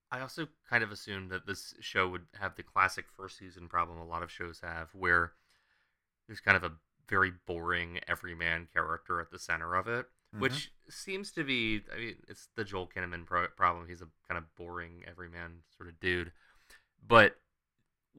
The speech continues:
Speaker 1: I'm in, I'm in episode, I just finished episode two, and it's like, "Oh, no, actually,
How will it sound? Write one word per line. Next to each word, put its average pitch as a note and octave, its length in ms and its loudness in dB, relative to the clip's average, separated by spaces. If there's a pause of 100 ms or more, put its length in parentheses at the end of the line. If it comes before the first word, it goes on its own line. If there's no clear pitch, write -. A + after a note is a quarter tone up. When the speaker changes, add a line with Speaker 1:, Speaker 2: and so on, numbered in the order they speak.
(120)
Speaker 1:
I'm A2 140 6 (100)
in, B2+ 320 0
I'm A#2 140 0
in A#2 240 -8 (160)
episode, G#2 420 -4 (720)
I A2+ 80 -2
just A2 160 -10
finished A#2+ 180 -6
episode A2 360 -8
two, A2 280 0
and F#2 80 -4
it's - 160 -16
like, F#2 260 -16
"Oh, G#2 300 4 (400)
no, B2 480 6
actually, F#2+ 500 0